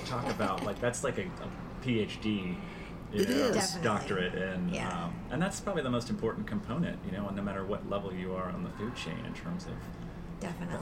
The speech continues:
Speaker 1: the financials, to be able to continue. Um, wow.
Speaker 3: So on the creative side, did you, did you just turn that bit off?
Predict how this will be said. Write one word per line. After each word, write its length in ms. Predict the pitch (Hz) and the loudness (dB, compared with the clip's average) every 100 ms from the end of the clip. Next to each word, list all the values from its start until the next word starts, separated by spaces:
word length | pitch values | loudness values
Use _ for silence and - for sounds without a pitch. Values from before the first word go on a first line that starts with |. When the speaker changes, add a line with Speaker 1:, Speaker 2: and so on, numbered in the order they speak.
| 92 | -2
Speaker 1:
the 60 | |
financials, 560 | 98 95 120 - 80 - | -2 -2 -2 -2 -4 -4
to 100 | - | -4
be 160 | 85 104 | 0 2
able 220 | 98 92 | 2 2
to 100 | 92 85 - - - | 0 -2 -6 -8 -6
continue. 480 | 98 95 160 - - - - - - - - - 90 | 0 2 4 2 -2 -6 -8 -8 -8 -8 -8 -6 -4
Um, 240 | 87 85 - - - - - - - - | -4 -4 -6 -6 -8 -8 -8 -8 -8 -6
wow. 300 | - - - - - - - - - | -4 -4 -4 -6 -8 -8 -8 -6 -2
Speaker 3:
So 260 | - 147 92 - - - - | 2 4 2 -2 -4 0 6
on 100 | 135 | 6
the 80 | |
creative 480 | 110 131 139 147 127 | 6 8 10 10 8
side, 400 | - 123 113 92 | 6 4 6 6
did 180 | 104 90 | 6 4
you, 420 | 113 117 113 107 - - - - - - - - - - - - - - - - - - | 6 8 8 8 4 -6 -8 -8 -8 -8 -8 -8 -8 -8 -8 -8 -8 -8 -8 -8 -8 -6
did 180 | 85 85 | -4 -2
you 80 | 92 | 0
just 300 | 98 104 - | 2 2 2
turn 280 | - 131 123 | 4 8 8
that 240 | 131 117 | 6 8
bit 200 | 127 127 | 8 8
off? 540 | 90 110 139 - - | 8 8 8 4 -4